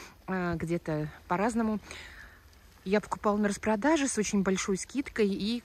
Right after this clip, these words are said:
ценники были утерян-, утеряны, поэтому не могу утверждать, кто это точно. Вот такой красавец.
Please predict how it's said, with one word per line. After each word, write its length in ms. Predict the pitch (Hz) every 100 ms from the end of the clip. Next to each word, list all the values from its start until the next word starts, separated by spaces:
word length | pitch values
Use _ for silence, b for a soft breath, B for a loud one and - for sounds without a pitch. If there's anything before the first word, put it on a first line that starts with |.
| -
ценники 400 | 233 220 196 180
были 180 | 190
утерян-, 500 | 185 180 185 170 156 -
утеряны, 520 | 196 - 214 180 151 -
поэтому 460 | 180 185 185 185 -
не 240 | 185 180
могу 240 | 185 185 165
утверждать, 560 | 160 165 175 196 254
кто 320 | - - 180 185
это 280 | 190 -
точно. 640 | 185 - 160 - - 147 156 -
Вот 120 | 185
такой 300 | - 170 185
красавец. 680 | - 185 - 156 151 147 -